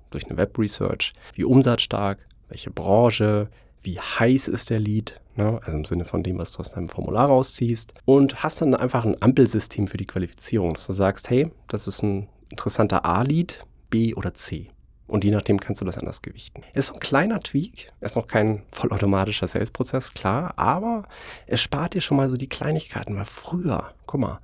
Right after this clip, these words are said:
hast du immer einen Browser aufgemacht und bist online gegangen und hast nach der Firma gesucht, warst auf der Homepage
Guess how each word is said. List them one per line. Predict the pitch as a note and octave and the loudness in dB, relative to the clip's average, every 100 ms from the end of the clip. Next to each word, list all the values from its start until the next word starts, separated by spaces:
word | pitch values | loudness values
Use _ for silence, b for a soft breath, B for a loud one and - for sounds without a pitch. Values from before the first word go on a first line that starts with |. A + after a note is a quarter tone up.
| B B B | B B B
hast | - C3+ D#3+ | -4 -2 2
du | |
immer | D#3 F#3 | 4 4
einen | D3+ | 4
Browser | A#2+ C#3+ D3 - | 6 6 4 2
aufgemacht | B2 - A#2+ D3+ - - | 2 2 0 0 -4 0
und | A2+ A2+ - | 0 0 -2
bist | C3 - | -2 -2
online | - C3 D3 | 2 4 6
gegangen | C3+ C3 B2+ C3 | 4 4 6 6
und | B2 - | 4 2
hast | B2+ - | -2 0
nach | A2+ | 0
der | A#2+ A2 | 0 0
Firma | - E3 D#3+ | 0 0 2
gesucht, | C3+ C3+ C3+ - | 2 4 4 4
warst | G#2+ - | -2 -2
auf | G#2+ | -2
der | - G#2 | 0 4
Homepage | C#3+ D#3 - B2 | 4 4 2 2